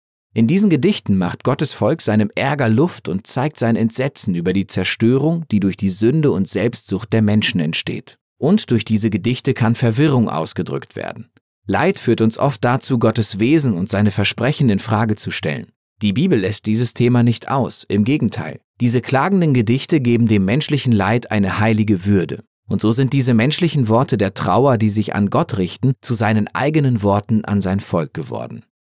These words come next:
Die Struktur dieser fünf Gedichte ist bewusst gewählt und dadurch ein Teil der Botschaft von diesem Buch.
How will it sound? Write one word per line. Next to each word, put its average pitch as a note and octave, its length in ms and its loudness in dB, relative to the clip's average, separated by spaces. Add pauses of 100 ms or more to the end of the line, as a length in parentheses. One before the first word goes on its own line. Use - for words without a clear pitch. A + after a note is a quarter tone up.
(260)
Die G#2 80 0
Struktur C#3+ 460 2
dieser A#2+ 260 0
fünf C#3+ 260 0
Gedichte A2 460 0
ist - 220 -2
bewusst A2+ 400 0
gewählt F#2+ 480 0
und G2+ 260 -2
dadurch D#3+ 380 2
ein A2+ 120 2
Teil D3 280 -2
der B2 100 0
Botschaft G#2 540 -2
von F2 160 -6
diesem E2+ 260 -8
Buch. - 380 -12